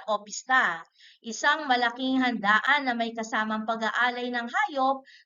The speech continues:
tulad ng baboy o baka, pagsasayaw at pag-awit. Ito ay ginagawa para sa pasasalamat, pagpapagaling o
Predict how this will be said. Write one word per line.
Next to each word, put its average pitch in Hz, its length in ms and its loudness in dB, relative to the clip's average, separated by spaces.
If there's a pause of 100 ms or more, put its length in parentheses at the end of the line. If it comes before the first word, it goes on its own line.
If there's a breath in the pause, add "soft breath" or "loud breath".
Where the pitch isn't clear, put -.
tulad 262 400 -2
ng 220 160 -2
baboy 214 560 0
o 214 80 0
baka, 185 640 -2 (480 soft breath)
pagsasayaw 277 960 2
at 214 240 0
pag-awit. 202 720 -6 (560 soft breath)
Ito 392 240 -2 (160)
ay 359 80 -12
ginagawa 277 720 2
para 262 240 0
sa 240 320 -2
pasasalamat, 240 960 -2 (320 soft breath)
pagpapagaling 269 960 -4
o 311 240 2